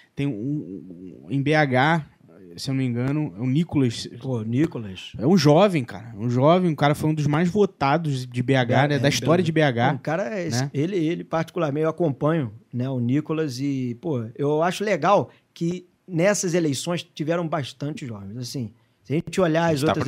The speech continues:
Speaker 3: precisando,
Speaker 2: eleições,
Speaker 3: né?
Speaker 1: Isso é muito
Speaker 2: você
Speaker 1: bom,
Speaker 2: vê em
Speaker 1: mano.
Speaker 2: Barra do Piraí, por exemplo, a gente te-, nós tivemos,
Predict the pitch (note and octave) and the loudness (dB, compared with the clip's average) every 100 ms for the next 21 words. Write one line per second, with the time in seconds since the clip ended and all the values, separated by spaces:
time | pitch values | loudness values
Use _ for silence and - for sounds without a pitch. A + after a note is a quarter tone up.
0 | D3+ C#3 A2 F3 - - - - G3+ D#3 | 0 0 2 2 2 2 2 4 4 4
1 | F#3 - A#2+ A#3+ G#3+ G#3 D3+ G#3+ A3 G#3 | 0 -4 0 4 6 6 8 6 6 6
2 | F#3 G3+ G3 G3 F3+ B2+ E3+ A3+ A2+ F#2+ | 6 8 8 4 2 4 4 4 0 -12
3 | _ _ - C#3+ C3 F3+ F3+ - F#3+ G3+ | _ _ -8 -2 0 0 -4 -2 2 2
4 | G#3 D3 E3 E3+ D#3+ F#3+ F3+ - | 2 0 0 0 0 0 -2 -6